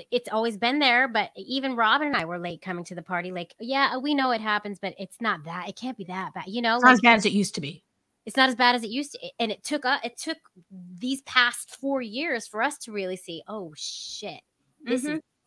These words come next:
Speaker 1: bad." But, you know,
Speaker 3: Mm-hmm.
Speaker 1: and we're like, we try to stay on, keep our, what is it that's saying? Pul-, finger on the pulse. And,
Speaker 2: I
Speaker 1: like,
Speaker 2: was like, "I don't know where you're going
Speaker 1: in
Speaker 2: with
Speaker 1: the
Speaker 2: this."
Speaker 1: know. You never, nobody ever knows where I'm going.
Speaker 3: Yeah.
Speaker 1: Go ahead.
Speaker 3: Yeah. Yeah, but it really is a shame,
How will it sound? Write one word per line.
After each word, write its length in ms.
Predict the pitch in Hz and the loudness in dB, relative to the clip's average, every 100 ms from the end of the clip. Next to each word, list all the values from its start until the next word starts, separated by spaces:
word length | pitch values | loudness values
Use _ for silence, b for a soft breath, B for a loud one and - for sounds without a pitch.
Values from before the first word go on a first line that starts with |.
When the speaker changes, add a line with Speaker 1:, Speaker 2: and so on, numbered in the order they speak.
| - | -8
Speaker 1:
bad." 500 | 220 294 165 139 - - | 0 2 2 -2 -14 -4
But, 360 | 233 190 196 | -4 -4 -8
you 100 | 240 | -8
know, 140 | 320 294 | -2 -2
Speaker 3:
Mm-hmm. 80 | 247 | -2
Speaker 1:
and 140 | 262 | -4
we're 180 | 359 427 | -4 -2
like, 200 | 311 285 | -2 -4
we 160 | 269 359 | -8 -8
try 340 | - 226 240 | 0 2 2
to 100 | 262 | -2
stay 500 | - - 262 269 285 - | -4 -6 -2 0 -2 -4
on, 320 | 233 - 220 - | -10 -10 -16 -12
keep 200 | 294 294 | -6 -4
our, 180 | 277 _ _ _ - _ _ _ _ - | -4 _ _ _ -20 _ _ _ _ -8
what 200 | 214 277 | -2 -2
is 100 | 302 | -2
it 80 | 262 | -4
that's 220 | 294 - | -6 -2
saying? 440 | 285 302 320 311 - | 0 2 0 -4 -8
Pul-, 320 | - 277 302 - | -4 -4 -4 -6
finger 240 | 294 285 | -4 0
on 100 | 294 | 0
the 60 | 294 | -2
pulse. 500 | - 330 - - - | -2 -2 -2 -8 -10
And, 200 | 202 202 | -8 -2
Speaker 2:
I 60 | 208 | 6
Speaker 1:
like, 80 | 302 | 8
Speaker 2:
was 120 | 240 | 8
like, 160 | 240 247 | 6 6
"I 80 | |
don't 300 | 240 262 277 277 | 8 8 8 6
know 80 | |
where 180 | 285 285 | 8 10
you're 160 | 285 269 | 10 8
going 300 | 226 202 190 | 8 8 6
Speaker 1:
in 60 | |
Speaker 2:
with 100 | - 277 | 4 2
Speaker 1:
the 60 | |
Speaker 2:
this." 100 | 285 311 262 | 4 4 4
Speaker 1:
know. 80 | 208 196 | 2 -2
You 140 | 269 | 0
never, 260 | 285 294 294 | 0 4 4
nobody 280 | 349 403 339 | 4 2 2
ever 120 | 254 202 | 0 -2
knows 240 | 160 165 | -4 -10
where 140 | 180 170 | -6 -6
I'm 80 | 160 | -6
going. 160 | - | 0
Speaker 3:
Yeah. 160 | 440 190 | 4 6
Speaker 1:
Go 60 | 262 | 4
ahead. 140 | 233 226 | 0 -4
Speaker 3:
Yeah. 500 | 220 233 - - 156 - _ _ | -4 -4 -10 -20 -20 -20 _ _
Yeah, 220 | 269 233 240 - | 8 8 6 2
but 120 | 320 | 4
it 200 | 370 415 | 8 8
really 300 | 330 339 302 | 8 6 6
is 160 | 269 254 | 2 0
a 40 | |
shame, 520 | 202 - 208 190 214 | 0 4 4 4 0